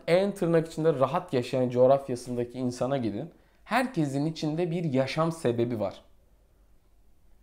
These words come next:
Hepimiz ya fırtınaya çekilmekten korkuyoruz ya fırtınanın içinde kaybolup gitmekten korkuyoruz.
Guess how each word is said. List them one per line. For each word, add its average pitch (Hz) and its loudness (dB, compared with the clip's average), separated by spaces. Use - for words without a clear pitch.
Hepimiz 196 0
ya 165 4
fırtınaya 160 2
çekilmekten 156 0
korkuyoruz 156 -2
ya 151 2
fırtınanın 151 0
içinde 151 -2
kaybolup 139 6
gitmekten 135 0
korkuyoruz. 143 -2